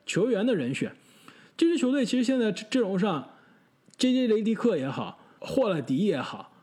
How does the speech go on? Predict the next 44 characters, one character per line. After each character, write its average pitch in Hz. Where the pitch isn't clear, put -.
费 -
沃 208
斯 226
也 190
好， -
其 -
实 262
这 277
些 233
球 185
队 208
并 220
不 180
是 170
特 -
别 165
符 190
合 139
球 135
队 175
的 131
这 131
个 117
时 -
间 196
线 190
的。 -
这 254
三 233
个 220
老 127
将 156
是 160
不 160
是 147
可 -
以 190
交 165
易 147
走 92
一 -
到 131
两 98
个？ 104